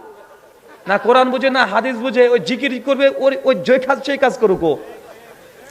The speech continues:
তো আমার এই বইটা প্রায় চারশো পৃষ্ঠার বই, সালাতে হাত বিধার মাকাম, উর্দু ছিল বইটা, বাংলাতে অনুবাদ করা হয়েছে, মুক্তাসার করেছি। আহ, আরও বই আছে, মেয়েরা মসজিদে গিয়ে নামাজ পড়তে পারবে কি পারবে না, ফিতরা টাকা দিয়ে হবে না খাবার দিয়ে হবে,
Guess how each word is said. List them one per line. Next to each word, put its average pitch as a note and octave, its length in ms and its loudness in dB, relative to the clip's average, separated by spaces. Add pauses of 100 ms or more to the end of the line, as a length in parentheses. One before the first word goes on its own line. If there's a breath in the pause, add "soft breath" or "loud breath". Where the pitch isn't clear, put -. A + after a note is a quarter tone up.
(240)
তো A#3+ 140 4
আমার C4 200 2
এই C4+ 120 2
বইটা C4 420 4
প্রায় A#3+ 260 -2
চারশো B3+ 440 -2
পৃষ্ঠার B3+ 360 -4
বই, F3+ 220 0 (160)
সালাতে G3+ 260 0
হাত G3 200 0
বিধার A3+ 360 -4
মাকাম, F#3+ 420 -4 (140)
উর্দু G3 240 2
ছিল B3+ 200 2
বইটা, B3+ 220 4
বাংলাতে A3 380 0
অনুবাদ G3+ 260 0
করা F3+ 160 4
হয়েছে, F#3+ 200 2
মুক্তাসার G3 400 -2
করেছি। E3 360 -2
আহ, - 1000 -2
আরও A3+ 180 4
বই A#3+ 120 2
আছে, A3+ 300 2 (200)
মেয়েরা G#3+ 280 2
মসজিদে G#3 380 -2
গিয়ে G#3 120 0
নামাজ G3+ 220 -2
পড়তে G#3 220 -2
পারবে F3+ 280 2
কি G#3 100 -6
পারবে G3 280 0
না, G3 160 -2 (640)
ফিতরা A#3 500 2
টাকা F#3 240 -2
দিয়ে G3+ 200 -6
হবে G3 200 -2
না G3 100 -2
খাবার F#3 500 -2
দিয়ে G3 180 2
হবে, G3 320 2